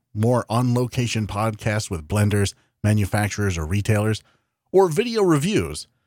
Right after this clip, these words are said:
please consider supporting Simply Stogies on Patreon at patreon dot com slash simply stogies.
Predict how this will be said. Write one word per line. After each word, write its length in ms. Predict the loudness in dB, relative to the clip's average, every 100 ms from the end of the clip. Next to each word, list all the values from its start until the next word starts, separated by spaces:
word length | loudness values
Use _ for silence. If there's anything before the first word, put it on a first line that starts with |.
| _ _ -6
please 280 | -2 -2
consider 420 | -2 -4 -2 -2 -2
supporting 680 | -2 -2 0 0 0 -6 -6
Simply 440 | -4 -4 -2 -4
Stogies 520 | -2 2 2 2 -2
on 140 | -2 0
Patreon 680 | 0 0 -2 -4 -6 -12 _ _ _ -4
at 300 | -2 -2 -8 _ _
patreon 560 | -2 0 0 0 2 2
dot 280 | 0 -2 -4
com 520 | 0 2 2 -2 -6
slash 600 | -10 -2 0 2 0 -2 -6 -10
simply 480 | -4 -2 -2 -2 -2
stogies. 720 | 0 2 2 0 -6 -10